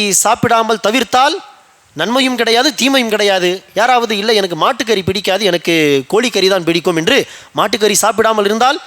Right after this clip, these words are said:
அதுக்கு நன்மையோ அல்லது தீமையோ எதுவும் கிடையாது. அவரவர்களுடைய விருப்பம், அல்லாஹ் அனுமதி தந்திருக்கிறான், எது விருப்பமோ அதை செய்யலாம். இப்படி ஐந்து சட்டங்கள் உள்ளன. அதில் மக்ரூ என்று சொன்னோமே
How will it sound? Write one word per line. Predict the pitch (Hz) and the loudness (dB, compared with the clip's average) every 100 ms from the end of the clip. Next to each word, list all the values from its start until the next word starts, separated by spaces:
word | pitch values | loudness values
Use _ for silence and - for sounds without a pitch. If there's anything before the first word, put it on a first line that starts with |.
| - - - _ _ | -18 -20 -20 _ _
அதுக்கு | - 190 190 180 | -6 -4 -2 -2
நன்மையோ | 214 240 233 | 0 0 2
அல்லது | 226 196 160 | 2 0 -2
தீமையோ | 226 226 233 190 | -2 2 2 2
எதுவும் | 226 196 | 0 0
கிடையாது. | 202 190 175 185 | 0 0 0 -2
அவரவர்களுடைய | 170 240 285 269 269 262 | 0 2 2 2 0 0
விருப்பம், | 226 247 214 139 117 | 0 0 0 -2 -6
அல்லாஹ் | 143 208 285 | -4 0 2
அனுமதி | 240 285 254 | 2 0 0
தந்திருக்கிறான், | 196 208 208 - 180 180 170 - - - _ | -2 -2 -2 -2 -2 -2 -6 -18 -20 -20 _
எது | 151 196 269 214 190 | -4 0 2 2 2
விருப்பமோ | 240 208 240 220 | 0 2 2 2
அதை | 247 311 - - - | 2 -2 -6 -14 -6
செய்யலாம். | 175 175 143 151 139 117 | -2 0 0 0 0 -4
இப்படி | 165 180 247 | -6 -2 2
ஐந்து | 175 220 277 262 | 2 2 0 0
சட்டங்கள் | 185 - 214 185 139 - | 0 -2 -2 -2 -2 -6
உள்ளன. | 160 185 151 160 240 - | -4 -2 0 0 -2 -2
அதில் | 147 160 180 262 - _ - - - 127 | -4 0 0 -2 -4 _ -20 -20 -14 -6
மக்ரூ | 175 - 262 285 254 | -4 -2 0 2 2
என்று | 170 190 170 | 0 -2 -2
சொன்னோமே | 185 151 | -2 -2